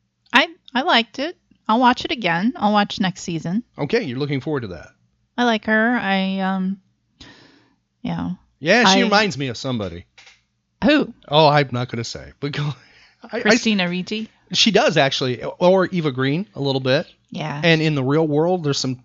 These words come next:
Speaker 2: some of her that I see in you, in that character.
Speaker 1: Uh-huh.
Speaker 2: Yes, I do, people. And I'll share that at one of our upcoming events. What else are we gonna say about, uh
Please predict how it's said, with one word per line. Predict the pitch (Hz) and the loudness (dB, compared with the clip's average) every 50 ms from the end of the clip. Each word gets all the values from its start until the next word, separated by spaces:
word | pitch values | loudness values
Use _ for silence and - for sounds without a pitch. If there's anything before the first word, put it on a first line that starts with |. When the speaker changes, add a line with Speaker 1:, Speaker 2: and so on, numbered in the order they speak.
| _ _ | _ _
Speaker 2:
some | - - - 202 190 190 | -10 -8 -6 -6 -4 -4
of | 175 131 | -4 -4
her | - 180 202 196 185 | -4 -2 -2 -2 -2
that | 160 151 147 | -2 0 0
I | 143 151 151 | 0 0 0
see | - - - 175 180 180 175 | -2 -2 -2 -2 -2 0 0
in | 175 185 185 180 | -2 -2 -2 -2
you, | 180 190 202 208 196 180 170 165 165 _ _ - | -2 -2 0 0 0 -2 -2 -4 -6 _ _ -10
in | 170 151 151 | -8 -6 -4
that | 156 151 151 | -4 -4 -4
character. | - 180 185 196 190 175 156 - 147 139 139 135 _ _ _ _ _ - | -2 -2 0 0 0 -2 -4 -4 -4 -4 -4 -6 _ _ _ _ _ -8
Speaker 1:
Uh-huh. | 190 196 185 170 170 170 165 170 165 170 165 - 240 240 226 - - - _ | -4 -4 -2 -2 -2 -2 -2 -2 -2 -2 0 4 4 4 4 2 -2 -10 _
Speaker 2:
Yes, | - 160 170 185 196 185 - | -2 2 4 4 4 4 4
I | 202 202 208 | 4 4 4
do, | 175 165 190 226 | 4 4 2 2
people. | 165 160 156 143 139 139 131 120 - _ _ _ _ _ | 2 2 0 2 2 2 0 0 -2 _ _ _ _ _
And | - 131 123 | -6 -2 0
I'll | 123 135 135 | 0 0 0
share | - - 156 143 131 | -2 -2 0 0 0
that | 117 104 98 | 0 0 -2
at | 101 107 98 127 | -4 -6 -8 -8
one | 127 117 | -8 -8
of | 107 101 | -6 -6
our | 98 101 | -6 -6
upcoming | 101 - - 117 107 98 | -6 -6 -8 -8 -6 -6
events. | 90 87 92 90 87 - - - | -8 -8 -10 -10 -12 -10 -6 -2
What | 151 | 0
else | 160 160 - | 0 0 0
are | 175 | 0
we | 175 160 | 0 0
gonna | 143 170 156 156 | 0 0 -2 -2
say | - - 143 143 | -4 -4 -4 -4
about, | 135 127 135 131 131 123 - - 147 | -4 -4 -4 -4 -4 -6 -10 -12 -12
uh | 143 135 147 143 | -10 -10 -12 -14